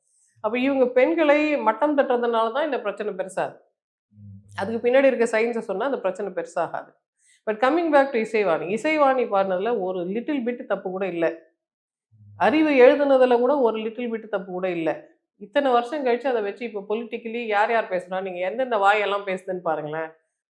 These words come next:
அந்த வாய்க்கு பின்னாடி இருக்க பிரெயின் எப்படி யோசிக்குது, அந்த பிரெயின் ஆப்பரேட் பண்ற ஆப்பரேட்டர் யாருன்னு உங்களுக்கு தெரியும். அவங்களுக்கு இப்ப பேசுறதுக்கு ஒரு சர்ச்சை வேணும், எலெக்ஷனுக்கு முன்னாடி ஒரு சர்ச்சை வேணும். அவங்களுக்கு பலியிடுறதுக்கு ஒரு ஆடுன்னு நினைச்சு இசைவாணியை அவங்க இப்போ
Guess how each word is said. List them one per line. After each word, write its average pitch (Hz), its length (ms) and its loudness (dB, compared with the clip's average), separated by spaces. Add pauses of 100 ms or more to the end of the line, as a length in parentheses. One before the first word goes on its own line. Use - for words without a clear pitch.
(140)
அந்த 196 200 -2
வாய்க்கு 220 440 2
பின்னாடி 214 160 0
இருக்க 196 200 0
பிரெயின் 190 280 -2
எப்படி 202 260 0
யோசிக்குது, 180 720 6 (240)
அந்த 214 220 0
பிரெயின் 233 280 2
ஆப்பரேட் 240 420 4
பண்ற 196 220 0
ஆப்பரேட்டர் 208 540 2
யாருன்னு 180 400 4
உங்களுக்கு 180 260 -6
தெரியும். 165 320 -4 (280)
அவங்களுக்கு 262 580 -2
இப்ப 214 200 -6
பேசுறதுக்கு 233 360 -6
ஒரு 226 200 -4
சர்ச்சை 196 340 -4
வேணும், 165 240 -2
எலெக்ஷனுக்கு 226 580 -6
முன்னாடி 175 440 -4 (400)
ஒரு 190 180 -4
சர்ச்சை 185 340 -2
வேணும். 165 300 2 (800)
அவங்களுக்கு 208 440 2
பலியிடுறதுக்கு 220 540 2
ஒரு 208 180 2
ஆடுன்னு 190 460 4
நினைச்சு 190 400 -4
இசைவாணியை 185 460 -2
அவங்க 185 440 -2
இப்போ 214 480 -2